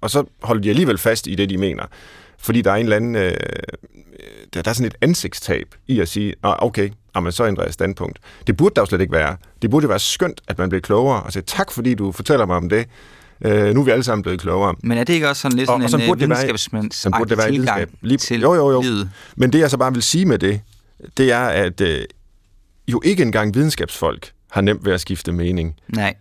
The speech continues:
Speaker 1: En af de berømte sådan analyser af, af videnskabers udvikling, det er sådan en klassiker, øh, en, en videnskabsfilosof, der hed Thomas Kuhn, der indførte det her paradigmebegreb, øh, til at beskrive... Øh, for eksempel, hvordan, øh,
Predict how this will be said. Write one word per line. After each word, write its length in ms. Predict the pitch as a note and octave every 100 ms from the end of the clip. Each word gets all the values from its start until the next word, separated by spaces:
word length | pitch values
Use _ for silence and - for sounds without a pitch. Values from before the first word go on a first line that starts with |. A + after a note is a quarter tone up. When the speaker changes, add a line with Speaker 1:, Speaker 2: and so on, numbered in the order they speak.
| _ _ -
Speaker 1:
En 120 | - D3
af 60 |
de 60 | A2+
berømte 380 | A2+ C#3+ C#3 G#2
sådan 180 | A2+
analyser 600 | G#2 G#2+ G#2 A#2+ F3+ - F2+
af, 240 | D2+ G2+
af 80 | G2+
videnskabers 800 | A#2 D3 - F2 E2 C2+ - - -
udvikling, 680 | D3 D3+ F#2 - D2+ F2+ G2 -
det 60 | A2
er 40 |
sådan 120 | G2 F2+
en 60 |
klassiker, 600 | - F2 G2 F#2 B1 C2+
øh, 400 | C2+ A#1+ A1+ -
en, 140 | B1+ -
en 140 | F2+
videnskabsfilosof, 800 | G2+ G#2+ - - - D#2+ D#2+ -
der 80 | F2
hed 100 | E2+
Thomas 340 | - E2 D#2+
Kuhn, 420 | - C#3 D3 E3+ - _
der 300 | - - - -
indførte 300 | G#2+ F2+ -
det 80 |
her 60 | F2+
paradigmebegreb, 1040 | - E2+ - B2 E3+ D#3+ D#2+ E2 D#2+ - - - - - - - -
øh, 360 | F#2+ F2+ F2
til 120 | F2
at 80 | A2
beskrive... 640 | E2 - A2 G#2 D#2+ C#2+ C2+ C2+
Øh, 60 | B1 - _ _ _ -
for 80 | -
eksempel, 220 | B2 F#2+
hvordan, 480 | E2 D2+ F2 G2 F2+ - -
øh, 40 | F2+